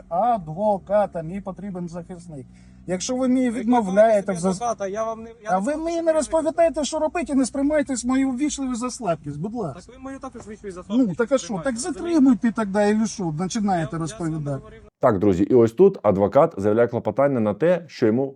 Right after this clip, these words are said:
Speaker 3: потрібен також адвокат, тобто скористатися правовою допомогою. І це чітко передбачено у нас, в тому числі статтею п'ятдесят дев'ятої Конституції України. Ось відкриваємо двадцять рішень Верховного суду. До речі, кому потрібен такий посібничок, переходимо в наш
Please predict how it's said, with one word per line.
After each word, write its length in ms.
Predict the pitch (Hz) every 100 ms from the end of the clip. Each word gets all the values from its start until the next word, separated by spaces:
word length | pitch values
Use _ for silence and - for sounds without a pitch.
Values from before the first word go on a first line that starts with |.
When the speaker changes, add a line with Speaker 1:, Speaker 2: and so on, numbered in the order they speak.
| _
Speaker 3:
потрібен 480 | 107 95 104 110 147
також 280 | 208 180 104
адвокат, 380 | 82 90 80 78
тобто 400 | 135 135 - 185
скористатися 600 | 170 - 113 - 110 147
правовою 400 | 131 131 143 151
допомогою. 580 | 147 151 170 170 117 87 -
І 220 | 101 92
це 260 | - 120 127
чітко 340 | 151 147 156
передбачено 760 | 160 156 143 175 180 131 101 -
у 100 | 101
нас, 240 | 95 -
в 60 | -
тому 220 | 107 104
числі 260 | 120 143
статтею 480 | 123 107 120 113 104 -
п'ятдесят 400 | 123 107 117 120
дев'ятої 380 | 127 156 170 165
Конституції 540 | 160 135 131 110 107
України. 320 | 92 95 82 78 - - _ _
Ось 260 | 120 131 -
відкриваємо 540 | 90 113 117 160 151
двадцять 380 | 92 101 120 123
рішень 320 | 98 101 143 117
Верховного 580 | 87 92 101 95 104 139
суду. 300 | 151 90 82
До 120 | 104
речі, 220 | 101 101
кому 240 | 101 98 87
потрібен 360 | 92 101 90
такий 300 | 92 104 95 - -
посібничок, 580 | 110 95 101 113 131 147
переходимо 640 | 123 117 120 101 92 87 82
в 220 | 82 95
наш 320 | 113 90 -